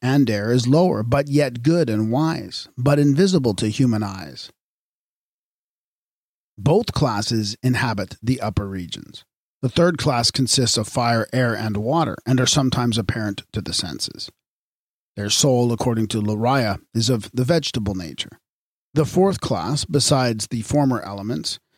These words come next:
has a component of fine earth, and their soul is of the mineral nature, and can be fully perceived by the senses. All these spirits of the elements eat and drink, propagate, and are subject to dissolution.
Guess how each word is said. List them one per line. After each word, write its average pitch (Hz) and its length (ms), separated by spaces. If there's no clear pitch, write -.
has 151 180
a 151 60
component 165 720
of 139 220
fine 143 340
earth, - 460
and 131 180
their 143 160
soul 123 420
is 131 160
of 120 160
the 123 100
mineral 135 400
nature, 82 500
and 110 160
can 113 180
be 104 100
fully 113 300
perceived 101 520
by 90 140
the 82 100
senses. - 600
All 117 200
these 196 360
spirits 160 400
of 151 100
the 143 100
elements 143 440
eat 151 280
and 135 220
drink, 147 460
propagate, 117 720
and 98 240
are 95 120
subject 104 720
to 113 80
dissolution. 101 760